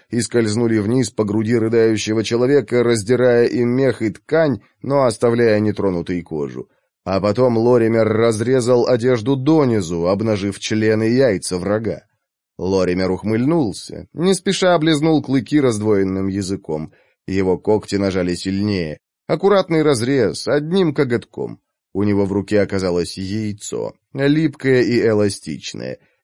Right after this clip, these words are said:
Он поднёс добычу ко рту, пока жертва выла, корчась от ужаса. Лоример помедлил. «Где мои манеры? Ты, наверное, голоден».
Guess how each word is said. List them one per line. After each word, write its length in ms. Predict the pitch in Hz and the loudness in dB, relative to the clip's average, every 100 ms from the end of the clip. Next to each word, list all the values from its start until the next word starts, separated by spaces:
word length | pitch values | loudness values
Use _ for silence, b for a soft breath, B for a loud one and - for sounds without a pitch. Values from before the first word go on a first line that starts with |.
| _ | _
Он 260 | 90 98 98 | -4 -4 -2
поднёс 440 | 95 85 113 107 | -4 -2 -2 -2
добычу 440 | 85 98 110 104 98 | -2 -2 -2 -4 -4
ко 140 | 110 | -4
рту, 320 | 98 - 131 | -4 -2 -2
пока 300 | 110 107 101 | -2 -2 -2
жертва 560 | 95 113 110 - 107 104 | 0 0 -2 -2 -2 0
выла, 500 | 98 120 131 120 120 | -2 -2 0 2 0
корчась 640 | - 117 110 98 110 101 | 0 2 2 0 -2 -2
от 260 | - 104 - | -2 -4 -4
ужаса. 520 | 90 78 78 - 78 b b b - | -10 -8 -10 -8 -10 b b b -10
Лоример 600 | - 131 123 113 107 98 | -2 2 4 4 2 0
помедлил. 720 | 95 87 73 62 60 58 58 _ _ _ _ 165 | -2 -6 -6 -10 -10 -10 -12 _ _ _ _ -8
«Где 400 | 151 151 185 175 | -4 -2 0 0
мои 240 | 156 147 | 0 0
манеры? 760 | 113 107 110 135 82 60 50 - _ _ | 0 -2 -4 -6 -8 -8 -10 -14 _ _
Ты, 120 | 214 | -2
наверное, 480 | 185 151 156 127 117 | 2 2 0 0 -2
голоден». 760 | 104 117 139 65 - 50 50 | -2 -4 -4 -8 -10 -10 -12